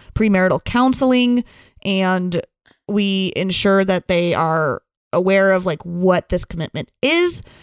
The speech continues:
not just to say, "Oh yeah, I'll sign this paper and say the words and go on with my life." Um, but we see it truly as a commitment.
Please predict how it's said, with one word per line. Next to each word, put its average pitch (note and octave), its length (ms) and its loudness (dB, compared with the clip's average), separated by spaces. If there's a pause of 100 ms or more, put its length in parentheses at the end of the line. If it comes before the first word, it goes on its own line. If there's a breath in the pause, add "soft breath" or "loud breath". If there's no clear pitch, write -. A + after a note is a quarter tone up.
(240 soft breath)
not G#3+ 320 2
just A3 220 0
to G#3 60 -4
say, G3 300 2
"Oh A4+ 220 4
yeah, A4 160 4
I'll C4+ 300 4
sign A#3 240 0
this G#3 120 2
paper A3 420 2
and F#3+ 200 2
say F#3+ 180 2
the F#3+ 100 2
words F3 380 2
and D#3+ 300 -2
go D3+ 140 2
on D#3+ 140 2
with E3+ 120 -2
my D3+ 120 -2
life." D3+ 520 -2 (140)
Um, D3+ 300 -6 (100)
but F#3 140 0
we G#3+ 100 2
see G#3+ 220 0
it - 120 -4
truly G#3+ 320 2
as F3 160 0
a - 60 -10
commitment. F#3+ 640 -2